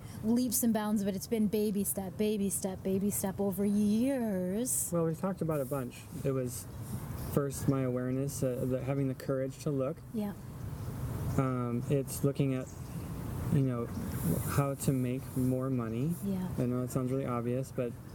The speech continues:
Speaker 2: um, and getting aware of our spending habits and where we put things and tracking.
Speaker 1: Yeah.
Speaker 2: So it's not only looking, but then you start to track,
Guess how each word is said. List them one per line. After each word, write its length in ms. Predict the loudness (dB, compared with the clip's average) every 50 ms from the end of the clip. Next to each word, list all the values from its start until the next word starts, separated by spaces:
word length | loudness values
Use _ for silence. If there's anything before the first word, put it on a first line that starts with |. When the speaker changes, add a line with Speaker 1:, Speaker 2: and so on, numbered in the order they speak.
| -4
Speaker 2:
um, 380 | -2 -2 0 -2 -2 -2 -4 -6 -6 -8 -10 -8 -8 -8 -8 -8 -6 -4 -2 0
and 300 | 2 2 2 0 2 2
getting 240 | 2 2 2 2 0
aware 500 | 0 0 0 0 0 0 -2 -4 -4 -4
of 220 | -2 -2 -2 -2
our 160 | -2 -2 -2 -4
spending 420 | -6 -6 -4 -2 -2 -2 -2 -2
habits 420 | -2 -4 -2 -2 -2 -2 -2 -2
and 140 | -4 -2 0
where 140 | 0 0 0
we 100 | -2 -2
put 220 | -2 -4 -6 -6
things 360 | -4 -4 -2 0 0 2 2 2
and 140 | 0 0
tracking. 640 | -2 -2 -2 -2 -2 -2 -2 -2 0 0 2 0 0 -2 -4 -6 -4
Speaker 1:
Yeah. 160 | -2 -2 -2 -2 -6 -8 -2 0
Speaker 2:
So 80 | 2 2
it's 140 | 2 2 2
not 80 | 2 2
only 200 | 2 2 2 2
looking, 500 | 2 2 2 0 0 0 0 0 2 0
but 200 | 0 -2 -2 -2
then 160 | 0 0 0
you 80 | 0
start 240 | 0 -2 -2 -2 -2
to 60 | -6
track, 440 | -8 -6 -4 -2 -2 -2 -2 -4 -6